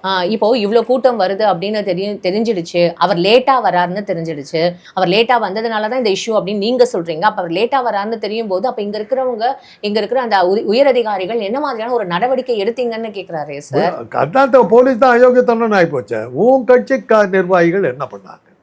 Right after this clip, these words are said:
Speaker 2: குற்றத்தை கவர்மெண்ட் மேல போட்டுடலாமா?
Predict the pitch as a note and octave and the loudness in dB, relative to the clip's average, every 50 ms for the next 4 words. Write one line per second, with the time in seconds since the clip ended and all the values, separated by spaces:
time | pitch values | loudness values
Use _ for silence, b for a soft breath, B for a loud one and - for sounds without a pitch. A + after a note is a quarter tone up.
0 | _ _ _ b b b b b b b b b b b b b b b b b | _ _ _ b b b b b b b b b b b b b b b b b
1 | b b _ _ _ _ - G#3+ G#3+ G#3+ D4 D4 C#4 D4+ D4 C#4 C4 C4 B3+ A#3 | b b _ _ _ _ -8 -6 0 2 2 4 4 6 6 6 8 6 6 6
2 | G#3 A#3+ B3 C4+ C4+ C#4 C4 B3 A#3+ C4 B3+ B3 G3 A#3+ A#3 F#3+ G#3+ G3+ E3+ B2+ | 4 4 4 4 4 2 0 0 2 2 2 2 2 2 0 0 -2 -2 -2 -4
3 | G#2+ G#2+ A2+ B2+ F3 G3+ | -4 -6 -8 -10 -10 -12